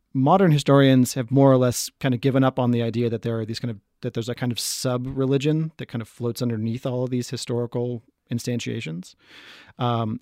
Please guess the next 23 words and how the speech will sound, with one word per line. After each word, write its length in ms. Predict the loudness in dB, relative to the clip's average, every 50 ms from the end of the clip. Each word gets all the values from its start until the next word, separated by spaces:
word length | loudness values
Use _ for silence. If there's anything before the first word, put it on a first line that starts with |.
| _
and 320 | 0 2 4 4 4 4 4
turn 220 | 4 4 4 6
to 60 | 6
the 100 | 6 6
idea 240 | 6 6 6 6 6
that 160 | 4 2 2
basically 480 | 0 0 0 0 -2 -2 0 0 0 0
Jesus 640 | 0 0 0 2 2 2 0 0 -2 -6 -12 -12 _
as 260 | -6 -4 -4 -2 -2
a 180 | -2 -4 -4 -6 -8 _
legendary 540 | -2 0 2 4 4 4 4 4 2 0 0
figure, 360 | 0 0 0 0 -2 -6 -6
by 120 | -4 -4
the 80 | -4 -4
time 240 | -2 -2 -2 0 0
he's 180 | 0 -2 -4
written 380 | -4 -2 -2 -2 -2 -2 -4 -4
about, 480 | -4 -6 -10 -12 -14 -14 -16 -18 -20 -20 _ -20 -20 -20 -12 _
has 160 | 0 0 0 0
already 420 | 2 2 4 6 6 6 4 2
been 400 | 2 2 0 2 2 2 2 0
imbued 720 | 0 0 -2 -2 -2 -2 -4 -2 0 0 0 0 -2 -4
with, 500 | -4 -6 -6 -6 -4 -6 -8 -10 -12 _